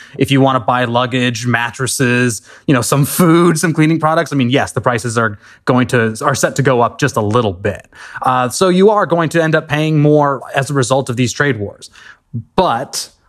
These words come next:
like, if you're looking for a complete massive, like, jump in your bills to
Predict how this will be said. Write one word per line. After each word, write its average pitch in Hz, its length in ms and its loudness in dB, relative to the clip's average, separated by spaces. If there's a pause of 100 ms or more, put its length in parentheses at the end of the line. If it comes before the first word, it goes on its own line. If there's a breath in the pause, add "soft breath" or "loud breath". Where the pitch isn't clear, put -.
like, 135 180 0
if 131 100 0
you're 160 120 2
looking 156 320 0
for 131 560 2
a 135 100 0
complete 151 960 0 (240 soft breath)
massive, 131 840 0
like, 120 360 -2 (120)
jump 139 420 0
in 131 100 0
your 127 200 2
bills 131 400 0
to 117 340 -2